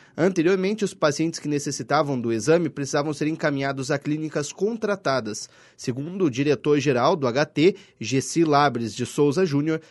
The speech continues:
além de mais segurança e comodidade, com o novo aparelho será possível ampliar o número de exames realizados.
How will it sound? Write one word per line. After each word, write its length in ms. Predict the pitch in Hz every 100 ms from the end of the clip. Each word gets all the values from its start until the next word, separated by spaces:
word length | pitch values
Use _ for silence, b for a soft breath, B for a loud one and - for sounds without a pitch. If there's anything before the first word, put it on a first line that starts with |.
| B
além 300 | 135 147 240
de 100 | 196
mais 300 | 165 196 214
segurança 520 | - 156 139 202 220
e 40 | 240
comodidade, 800 | 233 233 233 190 151 170 175 190
com 180 | - 127
o 20 |
novo 240 | 120 165 190
aparelho 360 | 185 165 190
será 200 | 202 180
possível 420 | 180 156 170 165 180
ampliar 360 | 180 175 170
o 60 | 170
número 280 | 160 175 170
de 180 | 135
exames 580 | 202 147 131 208 202 160
realizados. 880 | 143 131 120 117 113 104 101 - -